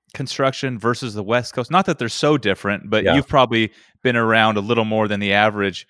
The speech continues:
Speaker 1: person? And, and how would you describe the big differences between the different, maybe, quadrants of the U S?
Speaker 2: Well,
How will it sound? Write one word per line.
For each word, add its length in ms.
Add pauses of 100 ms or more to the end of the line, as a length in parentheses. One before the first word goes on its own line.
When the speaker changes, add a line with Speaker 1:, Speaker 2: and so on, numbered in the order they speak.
(260)
Speaker 1:
person? 360
And, 140
and 240 (240)
how 220
would 160
you 60
describe 520
the 80
big 240
differences 480
between 460
the 100
different, 360 (200)
maybe, 200
quadrants 600
of 80
the 80
U 180
S? 280 (680)
Speaker 2:
Well, 360